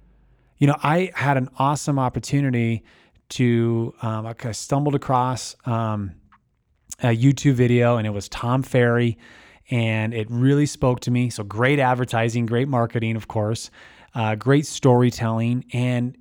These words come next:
and, you know, listen, we, I, we didn't, I couldn't afford it. I will tell you that. But I, it, I almost got to the point where I, I said, "Hey, can I, can I not afford to do this?"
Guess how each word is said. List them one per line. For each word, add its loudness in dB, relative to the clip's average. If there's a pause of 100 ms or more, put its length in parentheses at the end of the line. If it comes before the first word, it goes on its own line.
(120)
and, -4
you 0
know, 2
listen, -2
we, 0
I, -2
we 0
didn't, 0
I -4
couldn't 2
afford 0
it. -2 (320)
I 2
will 0
tell -2
you 2
that. -2 (640)
But 4
I, 2
it, -2
I -2 (100)
almost 0
got -2
to -2
the 0
point 0
where 0
I, 0
I -2
said, -4
"Hey, 2
can -2
I, -2
can -6
I 2
not -2
afford -6
to -6
do -8
this?" -14